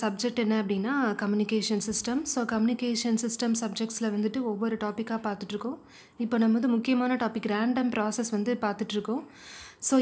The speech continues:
இன்னைக்கு நம்ம பார்க்க போற டாபிக் என்ன அப்படின்னா, வைட் சென்ஸ் ஸ்டேஷனரி. ரேண்டம் ப்ராசஸ்ல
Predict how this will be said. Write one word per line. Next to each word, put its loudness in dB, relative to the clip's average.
இன்னைக்கு 4
நம்ம 4
பார்க்க 0
போற 2
டாபிக் 0
என்ன 2
அப்படின்னா, 0
வைட் 4
சென்ஸ் 6
ஸ்டேஷனரி. 4
ரேண்டம் 2
ப்ராசஸ்ல 0